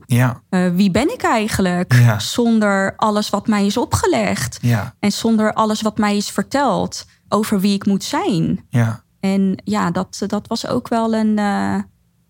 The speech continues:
Speaker 2: ja, een proces van uitpakken, zeg maar.
Speaker 1: Precies.
Speaker 2: <laughs>
Speaker 1: Nou, we weten natuurlijk, eh, hoe je het je vriendin hebt verteld. Maar hoe heb je het eigenlijk bij de rest, eh, van je, van je omgeving gedaan?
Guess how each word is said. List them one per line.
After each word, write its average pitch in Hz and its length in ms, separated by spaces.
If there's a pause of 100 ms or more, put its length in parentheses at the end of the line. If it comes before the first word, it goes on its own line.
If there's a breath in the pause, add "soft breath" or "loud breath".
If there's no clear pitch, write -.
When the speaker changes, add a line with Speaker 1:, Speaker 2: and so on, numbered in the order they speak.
(100)
Speaker 2:
ja, 202 80
een 180 80
proces 190 400
van - 180
uitpakken, - 680
zeg - 300
maar. - 200
Speaker 1:
Precies. 220 580
Speaker 2:
<laughs> - 360 (440 loud breath)
Speaker 1:
Nou, 107 160
we 117 60
weten 139 260
natuurlijk, 139 300
eh, 120 400
hoe 123 240
je 120 60
het 110 100
je 117 100
vriendin 117 360
hebt 107 140
verteld. - 400
Maar 117 320 (200)
hoe 147 200
heb 151 140
je 143 60
het - 80
eigenlijk 127 440
bij 117 140
de 120 60
rest, 143 280
eh, - 140
van 107 260
je, 104 260
van 110 120
je 107 80
omgeving 107 400
gedaan? 101 420